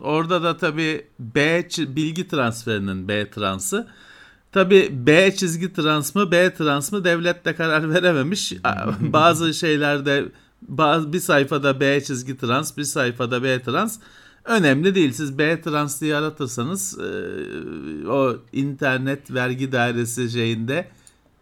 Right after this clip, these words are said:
Speaker 1: e, gelir idaresi başkanlığı domaininde çıkıyor.
Speaker 2: Evet. İkinci haberimiz bir güvenlik açığı haberi. E,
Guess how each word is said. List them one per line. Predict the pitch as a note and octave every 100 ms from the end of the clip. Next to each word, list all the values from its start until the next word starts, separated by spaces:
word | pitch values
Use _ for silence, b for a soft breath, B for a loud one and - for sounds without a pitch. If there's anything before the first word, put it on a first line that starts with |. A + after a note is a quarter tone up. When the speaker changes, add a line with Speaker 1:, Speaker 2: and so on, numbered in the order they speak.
| -
Speaker 1:
e, | - F2+
gelir | A#2+ A#2+ C3+ C3+
idaresi | B2+ A#2+ A#2 A2+ A#2 A#2
başkanlığı | A2+ A#2 - A2+ A#2 A#2 A2+ A2+ F#2+ - - - A#2+ A#2+ - C#3
domaininde | B2+ A#2+ A#2 A#2 A#2 B2+ F3+ F#3 -
çıkıyor. | - C#3 A2 F2 - _ _ _ _ A2
Speaker 2:
Evet. | G#2 - - - _ _ _ B B _ -
İkinci | - A3+ G#3 A3
haberimiz | G3+ G#3 G3+ G#3+ F3+
bir | F#3
güvenlik | D#3 C#3+ D3 D3 -
açığı | - A#2
haberi. | G#2 G2+ A2+ E3+ F#3 _ B2
E, | A#2+ A#2+